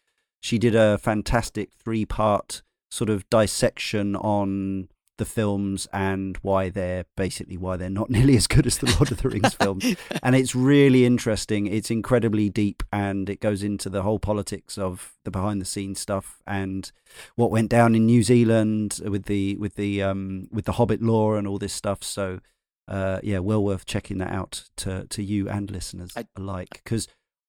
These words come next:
Speaker 1: I wanted to love those films and I still loved going back into the world, but it, it, it's absolutely true. It felt like there was, for all the good work of the likes of Benedict Cumberbatch and, uh, you know, and Martin Freeman and everyone else, there was something magical missing.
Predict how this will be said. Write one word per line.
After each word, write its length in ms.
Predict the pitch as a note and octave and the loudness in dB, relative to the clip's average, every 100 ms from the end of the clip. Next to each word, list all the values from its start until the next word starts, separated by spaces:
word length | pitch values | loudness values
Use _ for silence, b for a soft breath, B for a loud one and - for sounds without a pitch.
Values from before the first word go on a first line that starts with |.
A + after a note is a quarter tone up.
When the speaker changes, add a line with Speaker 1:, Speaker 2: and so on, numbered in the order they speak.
| _ _ _ | _ _ _
Speaker 1:
I 120 | D3 | 4
wanted 520 | C3+ B2+ D3 D3 B2+ G#2+ | 4 4 4 4 2 0
to 80 | A#2 | 4
love 220 | B2 - | 4 4
those 220 | A2 G#2 | 0 0
films 540 | - A#2 A2 A2 G#2+ - | 0 2 2 -2 -6 -6
and 180 | A2+ G#2 | -4 -2
I 40 | G#2+ | -2
still 260 | - A#2 | -2 -2
loved 380 | G#2 A2 - - - _ - | 0 0 -2 -12 -16 _ 2
going 260 | A2+ G#2+ | 2 4
back 240 | G2 G#2+ - | 0 0 0
into 220 | G#2+ - | -2 -2
the 100 | G#2 | -2
world, 340 | G#2+ G2+ G2+ | 0 0 0
but 220 | G#2 G2+ - | -4 -6 -6
it, 140 | G#2 _ _ | -10 _ _
it, 160 | A2+ - _ | -6 -6 _
it's 140 | A#2 A2+ | -2 0
absolutely 400 | A2 - G2+ F#2+ | 0 -2 -6 -6
true. 260 | - G#2+ | -4 -2
It 120 | G2 - | -2 -4
felt 240 | A2+ G#2+ | -2 0
like 220 | G2+ G2 | 0 -4
there 120 | G2+ G2 | -6 -6
was, 280 | F#2+ - - _ _ _ _ _ - | -6 -10 -14 _ _ _ _ _ 2
for 180 | A#2+ | 6
all 200 | B2+ D3 A#2+ | 8 8 6
the 80 | |
good 180 | A2 B2 | 4 4
work 240 | B2+ A#2 - | 4 2 2
of 80 | |
the 80 | G2 | 0
likes 300 | G#2+ G#2+ - | 2 2 0
of 80 | G2+ | -4
Benedict 360 | A2 G2+ F#2 - | -2 -2 -4 -2
Cumberbatch 540 | A#2 A2 G#2 - - A2+ | 0 2 0 0 0 0
and, 300 | G#2+ G2+ - | 2 -2 0
uh, 240 | G2+ G2 G2 | 0 0 0
you 80 | G2+ | -2
know, 120 | G2 | -2
and 120 | G#2 | -2
Martin 200 | G2 F#2+ | -4 -4
Freeman 380 | - G#2 G2 F#2 | -4 -4 -4 -6
and 100 | G2 | -8
everyone 300 | G2 F#2+ G2+ | -10 -8 -8
else, 220 | G2 - | -6 -6
there 180 | G#2 G2 | -6 -4
was 140 | G2 | -4
something 720 | - A2 G2+ _ A#2 G#2 G2 G2+ | -2 -4 -4 _ -8 -6 -6 -4
magical 440 | G#2+ G#2 G2 - G2 | -2 -2 -2 -6 -4
missing. 520 | G2+ - G2 F#2 | -4 -6 -8 -10